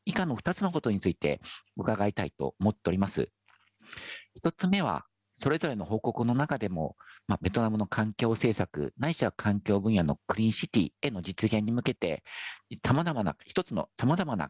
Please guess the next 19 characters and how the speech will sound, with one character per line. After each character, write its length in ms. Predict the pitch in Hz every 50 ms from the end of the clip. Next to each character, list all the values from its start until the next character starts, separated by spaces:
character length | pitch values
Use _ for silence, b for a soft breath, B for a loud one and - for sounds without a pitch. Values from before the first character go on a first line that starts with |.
| - -
課 100 | - -
題 200 | 107 104 98 87
が 240 | 101 98 80 - _ -
述 100 | 98 95
べ 80 | 110 107
ら 100 | 104 101
れ 120 | 98 92
て 240 | - 92 90 - -
い 80 | - -
た 100 | 107 95
と 240 | - 73 69 - - _ _
思 80 | - -
っ 20 |
て 180 | - _ - 78
い 60 | 73
ま 100 | 80 82
す。 200 | - - 78 - - - _ _ _ _ _ _ _ _ _ _ _ _ _ _ _ _ _ - B B B B B B B B B _
今 200 | - 156 156 156 151
後、 200 | 156 151 147